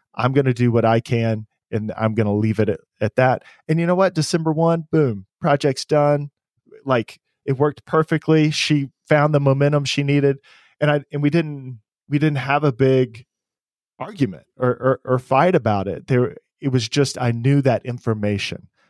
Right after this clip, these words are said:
I knew how her brain worked. I knew how she brings herself to a project. And, and in some ways, I can look at that and be, and kind of marvel at it and be like, "Man, I cannot believe that you can just sit down and get all of that done and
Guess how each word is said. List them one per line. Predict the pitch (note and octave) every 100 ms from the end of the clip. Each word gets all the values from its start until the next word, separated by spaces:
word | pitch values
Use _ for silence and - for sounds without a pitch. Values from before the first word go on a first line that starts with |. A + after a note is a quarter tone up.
| -
I | B2
knew | C3 C#3
how | C3+ B2+
her | A#2+
brain | A2 A#2 A2+ A2
worked. | G2+ F#2+ -
I | A2
knew | A#2 C3 B2+ B2 A#2 _ _ _ _ _ _
how | - C#3 C#3
she | C#3 - C3+
brings | C3 A#2+ A2+
herself | A#2+ - A#2 A2+
to | - A#2
a |
project. | G#2 - A2+ A2 G#2+ G2+ - _ - - -
And, | F3 -
and | F#3
in | F3+
some | D#3+ A#3 A#3
ways, | D#3 D3
I | C#3+
can | C#3+ C3+
look | C#3+
at | C#3
that | C3
and | B2+
be, | D3 -
and | B2
kind | - D3+
of | A#2+
marvel | A#2+ D3 F3 B2 F2
at | C2+
it | -
and | -
be | C3
like, | A2+ G2+ C3 C3
"Man, | C#3+ C3+
I | A#2 D#3
cannot | - C#3+ A#2+ A#2+ G#2 -
believe | A#2+ B2 C#3 F3+ G#3 F3+ C#3 A2 - - -
that | C3 -
you | E3
can | D#3+
just | B2+ B2 -
sit | D#3 D3+
down | C#3+ C3+ B2+
and | G#2+
get | A#2 -
all | B2 C#3 D3
of |
that | C3+ B2+
done | B2 B2 A#2+
and | G#2